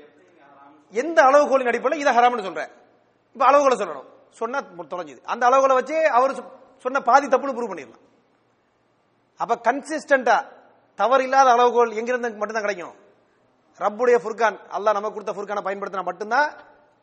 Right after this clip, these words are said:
கரெக்டான ரூட்ல போகலாம். இப்ப இது என்ன மனோ, அவங்க ஏன் வெளியே சொல்ல மாட்டேங்கிறாங்க? ஏன்னா அவங்களுக்கு மனோ இச்சைப்படி கணக்கு வச்சுக்கிறணும். line இப்படி போட்டு லைனை எங்க வேணா வளைச்சிட்டே போவாங்க.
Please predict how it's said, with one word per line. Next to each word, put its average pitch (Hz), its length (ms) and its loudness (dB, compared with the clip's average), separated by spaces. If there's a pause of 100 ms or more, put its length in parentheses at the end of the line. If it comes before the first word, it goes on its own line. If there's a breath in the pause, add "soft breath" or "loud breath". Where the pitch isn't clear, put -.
(360)
கரெக்டான 220 340 0
ரூட்ல 208 240 -4
போகலாம். 143 320 -12 (1160)
இப்ப 233 200 -8
இது 294 160 -6
என்ன 294 200 -2
மனோ, 277 380 2
அவங்க 262 280 0
ஏன் 320 120 2
வெளியே 294 200 -2
சொல்ல 269 180 -2
மாட்டேங்கிறாங்க? 247 640 -2 (480)
ஏன்னா 208 100 -8
அவங்களுக்கு 233 440 0
மனோ 262 280 4
இச்சைப்படி 269 560 -2 (1400)
கணக்கு 254 260 2
வச்சுக்கிறணும். 202 320 -6
line 233 200 -2
இப்படி 233 200 -8
போட்டு 240 260 0
லைனை 247 400 -2
எங்க 240 220 -2
வேணா 269 40 2
வளைச்சிட்டே 240 380 0
போவாங்க. 170 320 -4